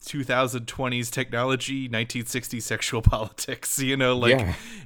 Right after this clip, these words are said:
Speaker 1: it, it, in that show, they even say at one point that women can't be captain in Starfleet, which is crazy. How can,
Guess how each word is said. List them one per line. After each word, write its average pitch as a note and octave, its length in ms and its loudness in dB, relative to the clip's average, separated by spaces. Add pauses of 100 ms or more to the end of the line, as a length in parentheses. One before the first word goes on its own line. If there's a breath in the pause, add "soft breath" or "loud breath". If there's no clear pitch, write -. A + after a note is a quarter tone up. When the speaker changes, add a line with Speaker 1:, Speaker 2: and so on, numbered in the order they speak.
(120)
Speaker 1:
it, C3 280 2
it, - 220 -2
in D#3 160 4
that E3+ 180 4
show, G#3 280 6
they C3 80 2
even C#3 240 0
say E3+ 240 0
at B2+ 80 0
one B2+ 160 -2
point D#3 240 -2
that A2 160 -4
women B2+ 320 -2
can't A#2+ 240 -8
be B2 80 -10
captain C3+ 420 -10
in F#2 80 -12
Starfleet, B2+ 540 -8 (140)
which A#2 180 -8
is A#2+ 220 -10 (200)
crazy. F#3+ 520 0
How B2+ 140 0
can, E3 360 -2